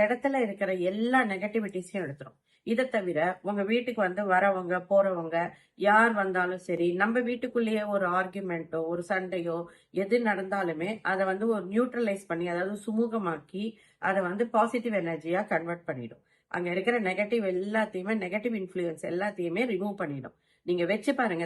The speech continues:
தெரியும். சில பேருக்கு ஒரு ரூம் தான் இருக்கும், அந்த ஒரு ரூம்ல வைங்க சால்ட்டை. இதை வந்து என்ன பண்ணணும்னாக்க,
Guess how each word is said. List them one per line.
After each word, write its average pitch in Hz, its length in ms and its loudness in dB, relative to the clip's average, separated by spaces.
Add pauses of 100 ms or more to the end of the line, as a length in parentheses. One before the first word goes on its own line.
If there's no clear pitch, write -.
தெரியும். 190 340 -2
சில 214 100 0 (100)
பேருக்கு 233 260 2 (120)
ஒரு 214 120 2 (140)
ரூம் 226 280 0
தான் 214 200 4
இருக்கும், 180 320 -4 (320)
அந்த 254 160 2 (120)
ஒரு 294 220 10
ரூம்ல 247 340 4
வைங்க 131 320 -2
சால்ட்டை. 127 360 -2 (320)
இதை 277 340 8
வந்து 240 160 2 (140)
என்ன 247 140 2 (120)
பண்ணணும்னாக்க, 196 680 0